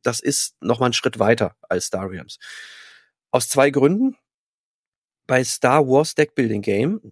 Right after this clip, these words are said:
ähm, hast du diese Stützpunkte, die du zerstören kannst. Äh, das hast du bei Star Realms nicht. Da geht's wirklich direkt gegenseitig auf die Mütze. Du hast eine eigene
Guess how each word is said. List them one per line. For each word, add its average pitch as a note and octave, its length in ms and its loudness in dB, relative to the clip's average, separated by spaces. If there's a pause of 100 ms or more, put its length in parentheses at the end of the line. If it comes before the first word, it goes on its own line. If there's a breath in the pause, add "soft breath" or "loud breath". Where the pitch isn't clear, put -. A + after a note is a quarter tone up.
ähm, B2+ 260 2
hast C3 160 -2
du D#3 60 -2
diese D3+ 160 -2
Stützpunkte, G#2+ 560 -2
die F2 80 -12
du G#2 100 -4
zerstören G2+ 540 -2
kannst. - 400 -14
Äh, A2+ 180 -2
das A#2+ 140 -4
hast B2+ 120 -4
du - 60 -10
bei A#2 120 0
Star A#2 280 0
Realms A#2 260 -2
nicht. F3 220 0
Da C3+ 80 2
geht's - 240 -6
wirklich C#3+ 300 -2
direkt C3+ 340 2
gegenseitig B2 540 0
auf F#2+ 160 0
die B2 80 -4
Mütze. C3 340 0
Du A2+ 140 -2
hast - 180 -4 (380 loud breath)
eine - 80 0
eigene A2 440 4